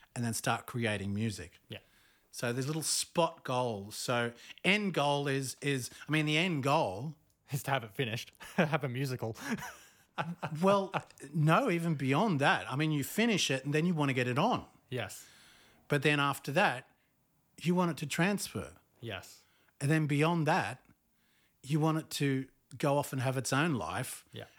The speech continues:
Speaker 1: And then we begin another project and we have another set of goals.
Speaker 2: Exactly.
Speaker 1: And then we're better at it the second time around. Kind
Speaker 2: It's
Speaker 1: of.
Speaker 2: <laughs> Hopefully.
Speaker 1: Well, you know,
Speaker 2: <laughs>
Speaker 1: one would
Speaker 2: Well,
Speaker 1: presume.
Speaker 2: you would be. <laughs> Yeah.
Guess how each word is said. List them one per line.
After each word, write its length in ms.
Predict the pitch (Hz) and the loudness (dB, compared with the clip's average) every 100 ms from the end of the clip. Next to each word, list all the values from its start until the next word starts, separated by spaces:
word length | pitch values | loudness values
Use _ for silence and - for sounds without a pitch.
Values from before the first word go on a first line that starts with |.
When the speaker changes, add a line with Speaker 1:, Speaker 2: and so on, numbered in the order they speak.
| - | -6
Speaker 1:
And 140 | 131 131 | -2 0
then 160 | 135 | 2
we 100 | 139 | 2
begin 300 | 135 131 131 | 0 0 -2
another 260 | 127 143 180 | -2 -2 -4
project 540 | - 104 98 110 - | -4 -6 -4 -6 -4
and 120 | 117 | -2
we 220 | 117 120 - | 0 -2 -4
have 200 | - 127 | -6 -2
another 300 | 131 143 185 | 0 0 -2
set 200 | - 98 | -6 -10
of 120 | 92 | -12
goals. 440 | 85 - - - - | -16 -18 -20 -18 -14
Speaker 2:
Exactly. 480 | 110 104 95 98 98 - - - | -10 -8 -10 -12 -14 -16 -18 0
Speaker 1:
And 160 | 156 165 | 2 2
then 140 | 147 | 2
we're 100 | 139 | 0
better 320 | 117 135 131 | 2 0 2
at 80 | 123 | 0
it 80 | 123 | -2
the 80 | 127 | -6
second 320 | - 123 120 | -4 -4 -4
time 260 | 113 107 110 | -4 -4 -4
around. 340 | 127 107 - - _ _ _ _ - | -4 -6 -10 -20 _ _ _ _ -8
Kind 260 | - - | -6 -6
Speaker 2:
It's 540 | - - - - - 180 - - | -10 -14 -12 -8 -2 -2 -2 -8
Speaker 1:
of. 80 | - - | -8 -10
Speaker 2:
<laughs> 0 | - | -4
Hopefully. 460 | 160 156 110 104 - | -2 -4 -8 -10 -2
Speaker 1:
Well, 240 | 175 180 131 | 0 2 2
you 80 | 156 | 0
know, 160 | 208 185 | 2 2
Speaker 2:
<laughs> 0 | |
Speaker 1:
one 80 | 131 | 0
would 140 | 160 | -2
Speaker 2:
Well, 120 | 160 135 | 0 0
Speaker 1:
presume. 200 | 127 139 | 0 2
Speaker 2:
you 60 | |
would 160 | 165 127 | 2 0
be. 240 | 113 120 - | -6 -8 -12
<laughs> 100 | 208 | -4
Yeah. 120 | 190 | -2